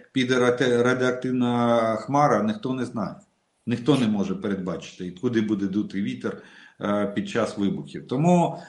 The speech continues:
е, тому тут, е, все ж таки, на мій погляд, е, використання ядерної зброї, це вже, я не знаю, яка повинна, м, скластися критична ситуація. М, ну, можливо, коли наші війська будуть штурмувати Кремль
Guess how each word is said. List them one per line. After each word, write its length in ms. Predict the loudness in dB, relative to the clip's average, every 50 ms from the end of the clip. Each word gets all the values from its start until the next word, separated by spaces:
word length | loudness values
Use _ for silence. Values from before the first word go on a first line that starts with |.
| -20 -8 -2
е, 120 | 0 0
тому 320 | 2 4 4 6 6 6 4
тут, 320 | 4 4 2 0 0 -4 -10 -4 0
е, 160 | 2 2 2
все 240 | 2 2 2 2 2
ж 100 | 2 2
таки, 220 | 0 0 0 0
на 100 | 0 0
мій 140 | 0 0 0
погляд, 500 | 2 2 2 4 4 2 -2 -4 -6 -8 -8
е, 380 | -6 -4 -2 -2 0 0 0 0
використання 640 | -2 -4 -6 -10 -10 -12 -8 -4 -4 -4 -4 -4 -6
ядерної 500 | -4 -4 -4 -4 -4 -4 -4 -4 -6 -8
зброї, 360 | -8 -8 -4 -2 0 0 0
це 140 | -4 -8 -10
вже, 260 | -12 -12 -10 -10 -8
я 120 | -8 -8 -8
не 80 | -10
знаю, 260 | -12 -14 -14 -14 -14 -12 -14 -14
яка 260 | -14 -10 -8 -6 -6
повинна, 460 | -6 -8 -12 -14 -10 -8 -6 -6 -6 -8 -12 -16 -10 -6
м, 160 | -6 -4 -4 -6
скластися 600 | -8 -8 -4 -4 -2 -4 -4 -8 -12 -12 -12 -12
критична 600 | -10 -8 -10 -8 -8 -8 -10 -10 -10 -14 -18 -18 -20 -20 -20 -20 -20 -20 _ _
ситуація. 1000 | -8 -6 -6 -2 0 2 4 4 4 2 0 -2 -2 0 0 0 -2 -4 -10 -18 -20 _ _ _ _ _ 0
М, 380 | 2 4 4 4 4 2 0 0
ну, 160 | 2 4 4
можливо, 560 | 6 6 4 4 4 4 4 4 4 2 0
коли 220 | 0 2 2 2
наші 300 | 4 4 2 2 2 0
війська 300 | 0 0 -2 0 0 0
будуть 260 | 0 2 0 0 -2 -2
штурмувати 640 | -2 -4 -2 -2 -2 0 0 2 0 0 0 -4
Кремль 400 | -4 -2 0 0 2 0 0 -2